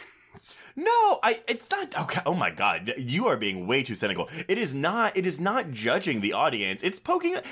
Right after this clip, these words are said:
Speaker 2: mean, it's poking fun at them.
Speaker 1: Okay, okay.
Speaker 2: <laughs> Okay, wait, wait. I, I guess, I guess, okay. Genuine question. Do you
Speaker 1: Mm-hmm.
Speaker 2: think that anyone was offended by that line when they saw it in this
Speaker 1: No.
Speaker 2: movie?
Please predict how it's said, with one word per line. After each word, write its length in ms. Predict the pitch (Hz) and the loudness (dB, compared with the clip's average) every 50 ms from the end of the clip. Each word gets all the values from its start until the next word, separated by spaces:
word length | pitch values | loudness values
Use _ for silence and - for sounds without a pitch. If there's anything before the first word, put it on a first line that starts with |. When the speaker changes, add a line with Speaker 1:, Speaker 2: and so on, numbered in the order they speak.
| 202 185 | -6 -4
Speaker 2:
mean, 160 | 320 349 - | -4 -2 -2
it's 100 | - - | -4 -4
poking 280 | - 381 381 381 381 | -2 0 0 0 -2
fun 160 | - - - 440 427 | 0 0 2 2 2
at 40 | 220 | 2
them. 280 | 117 87 82 82 85 - _ _ _ _ _ _ _ _ - | 0 -2 -2 -6 -14 -20 _ _ _ _ _ _ _ _ -10
Speaker 1:
Okay, 320 | 240 254 - 294 277 277 285 - _ _ _ _ _ _ - | -10 -8 -6 -6 -8 -8 -10 -14 _ _ _ _ _ _ -10
okay. 300 | 208 202 285 - 294 302 | -10 -8 -8 -6 -4 -2
Speaker 2:
<laughs> 1200 | 294 - - - - - - - - - - - - - - - - 349 349 - - 302 - - 285 - | -2 0 0 0 0 0 2 2 2 2 0 0 0 2 2 2 2 2 2 2 0 0 0 -2 -4 -2
Okay, 200 | - 170 170 160 | 0 2 2 2
wait, 80 | 156 | 4
wait. 160 | 156 143 113 - 190 196 - - | 2 0 0 -2 -6 -8 -2 -2
I, 140 | 180 170 - - 175 - | -2 -2 -2 -6 -4 -2
I 80 | 180 | 0
guess, 160 | 175 190 196 - | 0 0 0 0
I 100 | 170 160 | 0 0
guess, 160 | 143 127 131 | 0 0 0
okay. 220 | 131 113 92 - - - - - _ _ _ _ _ - 151 151 | 0 0 0 -2 -6 -16 -20 -20 _ _ _ _ _ -12 -8 -4
Genuine 680 | 131 127 131 143 170 180 185 190 196 196 180 170 156 143 | -2 0 0 2 2 2 2 2 2 2 0 0 0 -2
question. 480 | - - 98 92 - - 90 85 90 | 0 0 0 0 0 -4 -6 -6 -4
Do 100 | 90 110 | -2 -2
you 140 | 123 131 151 | -2 0 0
Speaker 1:
Mm-hmm. 100 | 165 - | 0 0
Speaker 2:
think 160 | 180 175 180 | 0 -2 0
that 120 | 180 180 - | -2 -2 0
anyone 280 | 139 135 135 135 131 | 2 2 2 2 2
was 140 | 123 127 107 | 2 0 0
offended 680 | 98 101 - - - 90 85 82 85 87 95 98 110 | 0 -2 -4 -4 -4 -2 -2 -2 0 2 2 2 2
by 160 | 101 98 92 92 | 2 2 2 2
that 180 | 95 92 76 | 2 0 -2
line 300 | 82 82 82 82 85 90 | -2 -2 -2 0 0 0
when 100 | 92 95 | 0 0
they 120 | 95 90 90 | 0 0 0
saw 240 | - 78 87 82 85 | 0 2 2 2 2
it 60 | 90 | 0
in 40 | 95 | 0
this 120 | 98 90 82 | -2 -2 -2
Speaker 1:
No. 40 | |
Speaker 2:
movie? 320 | 113 110 101 107 107 110 | -2 -2 0 0 -2 -4